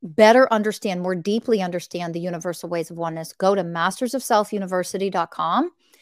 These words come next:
and get the digital course. Their digital course is now available to you. The Twenty Universal Ways of Oneness digital course. It is available.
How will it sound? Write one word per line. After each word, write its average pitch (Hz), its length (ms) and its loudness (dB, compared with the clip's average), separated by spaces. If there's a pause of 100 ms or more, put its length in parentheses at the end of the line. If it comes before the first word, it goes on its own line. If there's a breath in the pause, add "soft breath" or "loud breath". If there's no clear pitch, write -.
(320 soft breath)
and 214 340 2
get 175 280 4
the 214 120 2
digital 196 480 2
course. 196 500 0
Their 185 280 0 (120)
digital 220 380 2
course 202 380 -2
is 202 140 -6
now 180 380 -4
available 175 520 0
to - 160 -10
you. 170 240 -8 (460)
The - 60 -12
Twenty 220 300 0
Universal 202 460 0
Ways 185 180 -2
of 175 80 -10
Oneness 170 300 -6
digital 165 340 -2
course. 160 400 -6
It 170 100 -4
is 165 120 -6
available. 240 640 4